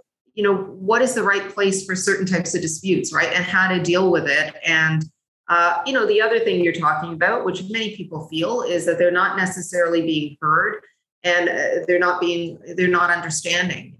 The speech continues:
um, why things are happening. And that's part of the also challenge of the justice system, is to try to make it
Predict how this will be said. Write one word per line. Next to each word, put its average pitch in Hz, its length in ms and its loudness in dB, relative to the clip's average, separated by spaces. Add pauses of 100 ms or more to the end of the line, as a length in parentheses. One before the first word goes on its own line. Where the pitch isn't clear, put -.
(120)
um, 156 600 0 (280)
why 175 520 2
things 165 300 -2
are 147 180 0
happening. 147 520 -2 (440)
And 180 480 0
that's - 540 -2
part 180 160 2
of 180 80 0
the 175 440 2 (420)
also 202 320 2
challenge 151 420 -2
of 170 100 -10
the 165 80 -4
justice 185 440 0
system, 165 320 -4
is 160 180 -2
to 165 140 2
try 190 320 0
to 269 60 -2
make 170 260 0
it 156 320 -2